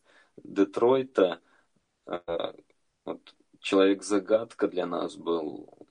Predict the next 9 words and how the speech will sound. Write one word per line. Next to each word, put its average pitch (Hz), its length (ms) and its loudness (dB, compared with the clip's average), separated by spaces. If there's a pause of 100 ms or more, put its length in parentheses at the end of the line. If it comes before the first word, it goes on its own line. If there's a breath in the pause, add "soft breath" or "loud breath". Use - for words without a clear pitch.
Мэтт 82 320 -12
Патришиа, - 680 -6
э, 82 440 -14
новый 82 420 -8
главный 80 360 -6
тренер 95 520 -6
Лайонс. 82 480 -6
И 90 220 -10 (440 soft breath)
вот, - 320 -10